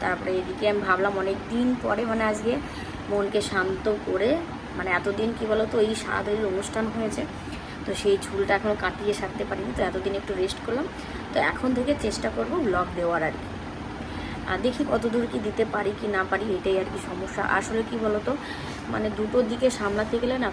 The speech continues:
খুবই একটা, মানে এই অবস্থায়, বিশেষ করে ধরো আজকে আমি, আহ, ভিডিও এডিট করলাম, মানে ভিডিওটা করলাম, ভিডিও এডিট করে দিয়ে দিলাম তোমাদেরকে, কিন্তু কালকে হয়তো আমার মন চাইলো না বা আমার শরীরে মানে কুলাতে পারলো না, এরকম হয়ে যায় অবস্থা।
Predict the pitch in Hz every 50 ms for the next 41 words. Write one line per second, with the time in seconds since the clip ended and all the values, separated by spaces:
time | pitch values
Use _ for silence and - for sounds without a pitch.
0 | - - 202 196 202 240 240 226 - - 233 233 233 220 214 214 214 - - 190
1 | 208 220 220 202 196 202 220 214 - - 202 185 185 180 190 196 - - - 190
2 | 185 196 - - - - - - - - - - - - - - - 214 226 233
3 | 240 247 - 220 214 208 208 240 240 240 247 226 214 - 202 196 196 196 190 196
4 | 208 214 233 233 240 240 - - 247 233 247 269 269 - - 196 196 196 196 190
5 | 190 202 - 247 247 254 247 - - 233 240 240 240 226 220 220 214 214 214 226
6 | 233 226 226 196 202 196 202 214 - - 240 226 220 202 - 226 233 214 214 202
7 | 196 196 190 190 190 185 180 185 185 - 202 220 - - - - - - - -
8 | - - - - - 226 226 226 220 214 196 202 - 214 214 208 208 202 196 -
9 | 202 196 202 208 208 202 208 - - - - - - 175 - 202 208 214 214 214
10 | 220 220 214 220 208 202 196 202 196 202 202 202 190 196 190 190 190 190 190 190
11 | 190 - - 196 196 202 208 208 202 202 - - - - - - - - - -
12 | - - - - 202 196 - 220 208 202 196 190 196 190 190 180 180 180 180 180
13 | 180 180 185 190 190 - 233 220 208 196 190 190 185 185 175 170 170 170 180 170
14 | - - 175